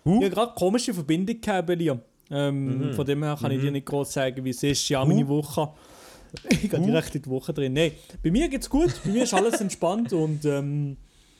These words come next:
Speaker 2: ich bin jetzt hier, ich sitze hier und, und, und, und entspanne, bin tie-, tiefenentspannt, ich sag's dir, wie es ist.
Speaker 1: Tiefenentspannt.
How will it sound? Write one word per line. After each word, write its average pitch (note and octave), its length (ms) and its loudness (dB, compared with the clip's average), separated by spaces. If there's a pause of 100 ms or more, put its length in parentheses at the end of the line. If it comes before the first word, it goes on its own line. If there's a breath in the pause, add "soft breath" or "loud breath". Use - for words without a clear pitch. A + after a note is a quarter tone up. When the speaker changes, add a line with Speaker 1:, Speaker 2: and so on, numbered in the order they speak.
(320 soft breath)
Speaker 2:
ich A3 160 2
bin A3 100 2
jetzt - 200 -4
hier, G#3+ 420 2
ich F#3 100 -6
sitze A3 340 -2
hier G#3+ 300 -2
und, D#3+ 460 -4
und, D#3 340 -10
und, - 80 -20
und D3 140 -6
entspanne, D#3 640 -6
bin C#3+ 180 -10
tie-, D#3 220 -6
tiefenentspannt, E3+ 680 -6
ich F#3 80 -12
sag's C3+ 180 -8
dir, C#3 100 -12
wie C#3+ 60 -6
es C#3+ 80 -8
ist. F3 240 -10 (600)
Speaker 1:
Tiefenentspannt. C3 640 -6